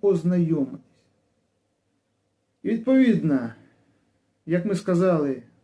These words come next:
мінімальна заробітна плата залишається і, відповідно, всі інші соціальні стандарти також залишаються на рівні двадцять четвертого року.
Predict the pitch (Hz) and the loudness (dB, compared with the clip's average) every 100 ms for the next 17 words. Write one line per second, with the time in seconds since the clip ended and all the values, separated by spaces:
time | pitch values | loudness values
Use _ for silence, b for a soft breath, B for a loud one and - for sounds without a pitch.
0 | _ _ _ _ _ 165 202 233 226 190 | _ _ _ _ _ -2 2 4 4 4
1 | 170 156 170 160 147 147 135 156 143 139 | 2 2 2 2 -2 -6 -6 -6 -6 -6
2 | 135 175 175 175 196 208 185 - 175 _ | -2 0 0 -2 -4 -4 -6 -10 -14 _
3 | 190 185 160 147 - 160 147 170 170 156 | -4 0 0 -2 -6 -6 -4 0 2 2
4 | 135 131 _ _ _ _ _ - 220 226 | -4 -10 _ _ _ _ _ -8 -2 0
5 | 226 208 175 156 143 151 - 165 156 143 | 0 2 0 -2 -8 -6 -2 0 0 -2
6 | 127 - _ _ - 156 147 180 220 - | -6 -10 _ _ -14 -10 -2 0 0 -2
7 | 156 - 196 202 170 143 135 135 131 196 | -8 -2 0 0 -2 -4 -4 -6 -4 -2
8 | 208 196 - 139 147 165 214 214 208 - | 0 -2 -4 -8 -4 -2 -2 -2 -4 -8
9 | b b b - 131 135 190 202 190 170 | b b b -12 -6 -2 0 0 -4 -8
10 | _ 143 - 135 165 170 151 143 135 117 | _ -16 -10 -4 -2 -4 -8 -8 -8 -8